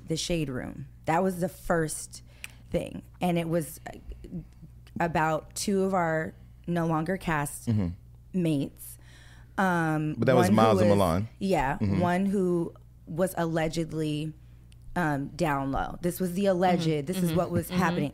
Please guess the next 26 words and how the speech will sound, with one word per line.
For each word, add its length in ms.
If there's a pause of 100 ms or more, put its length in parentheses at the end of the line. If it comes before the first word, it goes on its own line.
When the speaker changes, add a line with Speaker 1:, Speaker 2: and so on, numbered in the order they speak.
Speaker 1:
I 140
didn't 200
know 300
any, 340 (320)
<laughs> 300
one 320
of 100
the 100
three 240
parties 360
Speaker 2:
You're 100
not 140
Speaker 1:
involved 300
before 240
Speaker 2:
looking 180
Speaker 1:
them 40
joining 400
the 80
show. 340
So 140
let 80
Speaker 3:
Right. 80
Speaker 1:
me 80
just 200
say 200
that. 280